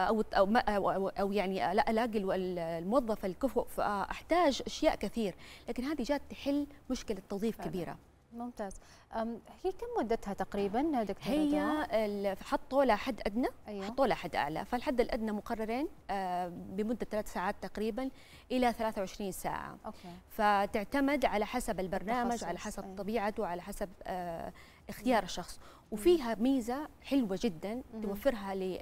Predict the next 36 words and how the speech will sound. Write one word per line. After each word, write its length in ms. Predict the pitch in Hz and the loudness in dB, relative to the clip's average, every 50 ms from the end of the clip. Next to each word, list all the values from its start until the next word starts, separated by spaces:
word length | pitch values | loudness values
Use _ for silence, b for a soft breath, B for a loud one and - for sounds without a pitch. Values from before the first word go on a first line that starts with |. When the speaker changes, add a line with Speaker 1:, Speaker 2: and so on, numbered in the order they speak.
| 190 190 180 | -4 -4 -4
Speaker 1:
لل-، 220 | 180 175 165 165 | -4 -4 -4 -4
لل-، 360 | 160 156 160 160 160 156 156 | -4 -4 -4 -4 -4 -4 -4
لل-، 580 | 151 - 156 165 165 160 160 160 165 170 92 92 | -6 -6 -6 -6 -6 -6 -6 -6 -6 -6 -6 -6
للأشخاص، 640 | 180 - - 202 - - - 226 170 170 262 - - B | -6 -4 -6 -6 -8 -6 -6 -6 -4 -4 -6 -8 -10 B
Speaker 3:
مم. 60 | 226 220 208 214 B B B B | -10 -10 -10 -10 B B B B
Speaker 1:
اللي 120 | 254 262 | 0 0
هي 180 | 277 311 320 285 | 2 2 2 2
إنك 200 | 269 254 247 - | 2 0 0 -2
تقدر 280 | 320 269 226 247 247 | -2 -2 0 0 -2
تدمج 420 | - - 247 202 202 247 262 247 247 - - | -2 -2 -6 -2 -2 0 0 0 -2 -6 -4
كذا، 240 | - 254 226 233 220 | -2 -2 0 0 0
كذا، 560 | - - - - 240 208 233 233 226 233 226 - - | 0 -2 -4 -4 -2 0 2 2 2 0 -2 -2 -4
آه، 100 | 208 202 | -4 -4
برنامج 560 | 175 208 185 202 220 226 226 214 202 180 196 | -2 -2 -2 -2 -2 -2 -2 -2 -4 -4 -6
مع 80 | 185 180 | -6 -6
بعض، 300 | 175 190 175 208 247 269 - - B B B B B B 233 | -6 -6 -4 -4 -4 -6 -6 -12 B B B B B B -4
Speaker 3:
مم. 60 | 214 | 0
Speaker 1:
فتستكبر 1400 | 220 202 190 190 190 175 180 175 - - - - - - _ _ - - - - - 294 226 196 180 208 196 | 0 2 2 2 0 0 0 0 0 -2 -4 -8 -16 -20 _ _ -10 -8 -4 2 2 2 2 2 -2 -2 0
ال-، 200 | 190 190 180 180 | 0 -2 -2 -2
ال-، 220 | 170 180 175 175 170 | -2 -4 -4 -6 -6
القيمة 520 | 165 170 165 - - - 262 247 214 190 | -6 -8 -8 -6 0 2 4 4 4 2
ال-، 200 | 175 170 160 - - - - - - - - | 0 0 -2 -4 -4 -4 -4 -6 -6 -6 -8
القيمة 360 | - - - 233 233 226 202 | -8 -8 -4 -2 0 0 0
المهنية 440 | 185 190 190 185 208 226 247 226 190 | 0 -2 -4 -2 0 2 2 2 2
ليك، 200 | 185 190 175 - | 0 -2 -2 -4
فأنت 380 | - - 180 - 233 214 - 214 | -4 -4 -2 -2 -2 -2 -2 -2
لك 220 | 208 233 - - | -2 -2 0 0
الم-، 220 | 208 202 208 208 | 0 0 0 -2
الم-، 300 | - - - 202 202 196 - - 196 185 175 175 | -2 -2 -4 -4 -2 -2 -2 -2 -2 -2 -2 -2
الحرية 480 | 170 165 170 - 220 190 240 233 233 | -2 -4 -4 -4 -4 -2 0 0 0
تختار 380 | 220 214 196 - - 247 247 226 | -2 -4 -6 -6 -4 -2 -2 -2
المسار 360 | 220 208 214 214 233 220 233 | -2 -2 -2 -2 -2 -2 -2
المهني، 440 | 220 226 233 220 220 220 214 233 226 B B | -2 -2 -2 -2 -2 -2 -4 -4 -6 B B
Speaker 3:
حلو. 100 | B 202 190 190 196 | B -8 -8 -8 -4
Speaker 1:
تختار 340 | - 202 - - 233 226 233 | -6 -4 0 4 6 6 6
البرنامج، 640 | 226 208 190 233 226 240 247 240 233 226 233 226 - | 6 4 4 2 2 4 2 2 2 2 0 -2 -4